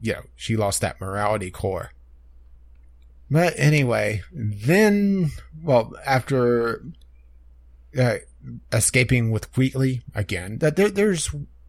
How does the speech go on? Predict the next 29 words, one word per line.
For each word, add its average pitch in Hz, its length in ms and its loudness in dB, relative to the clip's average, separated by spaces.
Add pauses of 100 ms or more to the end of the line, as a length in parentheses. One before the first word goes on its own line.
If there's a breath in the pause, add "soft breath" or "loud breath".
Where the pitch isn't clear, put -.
(480)
two 240 280 -4
escape 151 380 -2
sequences 107 600 -2
in 101 160 -6
this, 98 300 -2
and, 117 360 -4
uh, 120 140 0
then 120 280 0
this 107 260 0 (200)
sequence 131 440 0
is - 80 -4
kind 131 340 -4
of, 113 140 -8 (480)
sort 180 260 -2
of 156 80 2
behind 127 300 0
the 117 60 2
scenes 113 280 0
at 101 80 -8
the 90 80 -10
start. - 540 -4 (260 soft breath)
You 165 120 -4
see 320 180 2
a - 100 -2
lot 120 500 0
of 120 120 0
the 98 100 -4
facility, 95 600 -4
actually. 80 460 -10